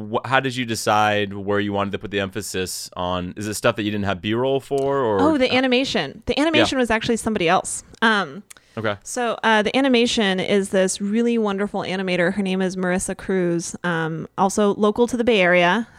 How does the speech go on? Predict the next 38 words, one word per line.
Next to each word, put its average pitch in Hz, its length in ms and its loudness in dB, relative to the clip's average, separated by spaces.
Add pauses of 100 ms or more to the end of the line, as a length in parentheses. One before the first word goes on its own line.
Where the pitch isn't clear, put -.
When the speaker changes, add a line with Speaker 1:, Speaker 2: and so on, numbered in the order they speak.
(120)
Speaker 2:
Um, 180 340 0
Speaker 1:
Mm-hmm. 190 40 -2
Speaker 2:
she, 196 600 0 (440)
she - 180 -6
actually 214 280 0
used 247 100 2
to 254 60 0
go 226 100 4
to - 80 2
L 202 140 4
three 190 180 0
shows, 269 480 2 (340)
um, 190 520 0 (240)
which, - 300 2 (100)
which 240 180 2
was 233 180 2
really 233 200 4
funny 233 320 2
'cause 214 240 0
we 220 140 4
reached 214 220 2
out 185 140 2
to 226 140 2
her 233 120 4
not 185 280 0
knowing 185 260 0
that. 262 240 0
She 220 100 0
was 202 140 4
recommended 190 480 0
to - 140 -4
us 202 160 -2
by 175 100 0
another 165 300 0
documentary 170 500 -2
filmmaker. 190 520 -6 (760)
And, 208 460 2
um, 196 520 2